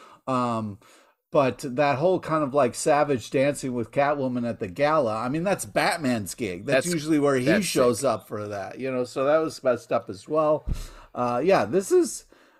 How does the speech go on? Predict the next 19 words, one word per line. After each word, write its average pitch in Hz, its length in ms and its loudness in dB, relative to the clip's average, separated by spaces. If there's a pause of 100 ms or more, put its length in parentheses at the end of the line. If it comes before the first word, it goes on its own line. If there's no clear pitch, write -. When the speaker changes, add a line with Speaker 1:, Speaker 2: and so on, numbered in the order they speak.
Speaker 1:
this 170 260 -2
is 185 200 -6
a, 135 300 2
you 180 160 0
know, 131 200 2
this 170 180 -8
is 165 140 -6
a 147 80 4
real 151 360 6
war, 131 680 6
and 123 260 -4
I'm 147 200 -2
worried 143 420 4
about 107 400 -2
the 110 160 -2
aftermath 104 640 -4
of 95 140 -14
this 101 320 -10
here. - 300 -14